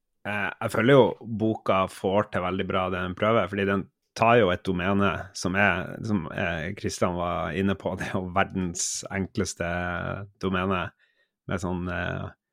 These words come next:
ordresystem da. Men den tar jo fortsatt og viser liksom, ja, vi, med å bruke et språk som F-sharp, hvordan kan vi bygge dette domenet på en måte der du ikke kan i kode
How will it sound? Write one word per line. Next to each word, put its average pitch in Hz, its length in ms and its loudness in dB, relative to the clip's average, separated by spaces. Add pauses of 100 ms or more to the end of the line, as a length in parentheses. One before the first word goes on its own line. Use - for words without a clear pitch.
(420)
ordresystem 101 1120 6
da. 87 160 -4 (600)
Men 110 140 4
den 101 60 0
tar 101 120 2
jo 110 80 0
fortsatt 147 240 0
og 92 80 -2
viser 95 480 -2
liksom, 85 240 -4
ja, 110 160 6
vi, 98 160 0
med 107 240 6
å 92 80 0
bruke 95 360 2
et - 80 -6
språk 98 360 2
som 90 160 -4
F-sharp, - 460 -4 (100)
hvordan 110 440 0
kan 98 200 0
vi 90 140 2 (100)
bygge 101 600 0
dette 95 280 0
domenet 127 600 0 (920)
på 113 140 4
en 98 100 6
måte 98 400 4
der 90 140 2
du 98 80 -2
ikke - 500 -2
kan 107 380 4
i 101 160 0 (100)
kode 98 460 0